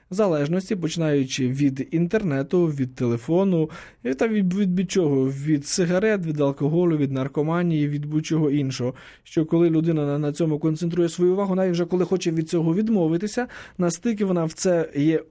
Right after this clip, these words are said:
ув'яз-, якби прив'язана до цього, що сили волі просто бракує. І це,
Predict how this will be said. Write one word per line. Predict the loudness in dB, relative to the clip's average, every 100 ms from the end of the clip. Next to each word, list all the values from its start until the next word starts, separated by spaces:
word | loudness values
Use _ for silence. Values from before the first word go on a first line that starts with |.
| -2
ув'яз-, | 0 2 2 2 2 0 -2 0
якби | 2 2 2
прив'язана | 2 0 2 2 2 0 0
до | 0
цього, | -2 -2 -2 -4 -10 -20 -10
що | -4 0 2 2 2 0
сили | 0 0 2 2
волі | 0 0 -2
просто | -4 -2 -2
бракує. | 0 -2 0 0 2 0 -4
І | -6 -4 -4 -6
це, | -6 -4 -2 0 0